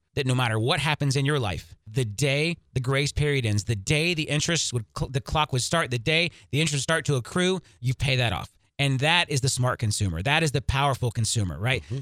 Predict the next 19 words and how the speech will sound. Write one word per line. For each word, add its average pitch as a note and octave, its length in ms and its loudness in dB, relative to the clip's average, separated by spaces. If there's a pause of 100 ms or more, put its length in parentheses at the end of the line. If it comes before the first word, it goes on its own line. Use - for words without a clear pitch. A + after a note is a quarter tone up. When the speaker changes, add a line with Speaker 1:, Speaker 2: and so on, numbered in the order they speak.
Speaker 1:
You've B2 100 2
got E3 220 2
the G3+ 80 -4
people A3+ 240 -2
that G3 80 2
have F3+ 100 0
said, E3+ 140 0
"I, F3+ 220 0 (200)
I'm F#3+ 180 2
not F3 200 0
disciplined D3+ 360 0
enough C3+ 180 0
to B2+ 80 -6
do B2 120 -2
that, C3+ 260 0
so D3 80 -2
I'm E3+ 120 2
just E3+ 120 0
gonna, C3 300 -2